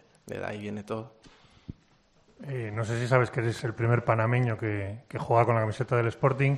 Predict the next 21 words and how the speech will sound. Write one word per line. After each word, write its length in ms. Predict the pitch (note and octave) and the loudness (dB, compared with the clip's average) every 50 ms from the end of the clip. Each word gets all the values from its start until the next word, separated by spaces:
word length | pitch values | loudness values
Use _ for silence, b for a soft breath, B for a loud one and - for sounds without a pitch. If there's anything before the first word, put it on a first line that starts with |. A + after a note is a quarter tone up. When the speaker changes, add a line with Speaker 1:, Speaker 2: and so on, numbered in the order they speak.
| - B B B B B B B | -2 B B B B B B B
Speaker 2:
aunque 240 | - B2 A2+ A2+ - | -2 -2 0 0 0
aquí 220 | G#2 G2 - C3 C3+ | -2 0 2 2 4
hubo 240 | C#3 C3+ C#3 C#3 | 6 8 8 8
uno 180 | C#3 C#3 C#3+ C#3 | 8 8 6 6
muy 140 | B2+ C3 C3 | 4 4 2
famoso 440 | - - B2+ C#3 D3+ D3+ C3 - C3+ | 2 2 4 4 4 2 2 2 0
en 80 | B2 | 2
tu 100 | A2 A#2+ | 0 0
país, 320 | - A#2+ B2 C3+ C#3+ C3+ - | 0 2 2 2 0 -2 -4
que 100 | - A#2 | -4 -4
era 140 | A2 A2+ | -2 -2
Deli 180 | A2+ A#2 A#2+ A#2+ | -2 -2 0 0
Valdés, 320 | A#2 A#2 A#2+ A#2+ C3+ B2+ | 0 0 0 -2 -4 -4
que 100 | - - | -6 -8
jugó 280 | - - - A2 A2 A#2 | -10 -6 -2 0 0 0
en 80 | A#2+ A#2+ | 0 0
el 80 | A#2 | 0
Oviedo. 320 | A2+ A#2 B2+ C3+ C3+ C#3 C3+ | 0 2 2 2 4 4 2
No 120 | B2 A#2+ | 2 0
sé 180 | - - B2 A2 | 0 -2 -2 -2
si 400 | - C3 B2 A#2+ A#2+ A2+ G#2+ | 0 0 0 2 2 0 -2